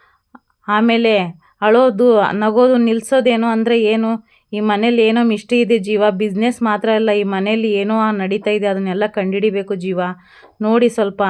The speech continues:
ಮತ್ತೆ ಪದೇ ಪದೇ ಹೇಳ್ತಾ ಇದ್ದೀನಿ ಅಂತ ತಪ್ಪು ತಿಳ್ಕೊಬೇಡಿ ಅಂತ ಹೇಳಿದಾಗ, ಅವನು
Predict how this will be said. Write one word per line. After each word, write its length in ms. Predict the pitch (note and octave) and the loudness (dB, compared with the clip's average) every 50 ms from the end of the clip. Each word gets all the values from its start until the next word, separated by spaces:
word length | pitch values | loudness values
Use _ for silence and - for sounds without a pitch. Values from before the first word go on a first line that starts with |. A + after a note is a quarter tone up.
| F3+ F3 E3 - - | -4 -6 -8 -8 -8
ಮತ್ತೆ 260 | G3 G3 G3 - A#3 | -8 -8 -8 -10 -14
ಪದೇ 300 | A3 - G#3 G3 F#3 G3+ | -8 -4 -4 -4 -2 -4
ಪದೇ 300 | G#3 G3+ G#3+ G#3 G#3 G#3+ G#3+ | -4 -2 -2 0 0 0 0
ಹೇಳ್ತಾ 340 | G#3 G3 F#3+ F#3+ F#3+ G#3 G#3 | 0 -2 -2 -2 -2 -2 -2
ಇದ್ದೀನಿ 220 | G3+ G3+ G#3 G3+ | -2 -2 -4 -4
ಅಂತ 140 | G3 F#3+ G3+ | -6 -6 -6
ತಪ್ಪು 280 | F#3+ - F#3+ F3+ F3 _ | -6 -6 -8 -8 -8 _
ತಿಳ್ಕೊಬೇಡಿ 520 | - G3+ G3+ G3+ G3+ F#3+ F#3 F#3+ F#3 F#3+ F#3+ | -8 -8 -6 -4 -4 -4 -2 -4 -4 -4 -4
ಅಂತ 180 | F#3 F#3 F#3+ | -4 -4 -6
ಹೇಳಿದಾಗ, 420 | G3 F#3+ F#3 F#3+ F#3+ F3+ G3 F#3+ G3+ | -6 -4 -4 -4 -2 -4 -4 -2 -2
ಅವನು 340 | G3 G3 G3 G3+ G#3 G#3 | -4 -4 -4 -4 -4 -4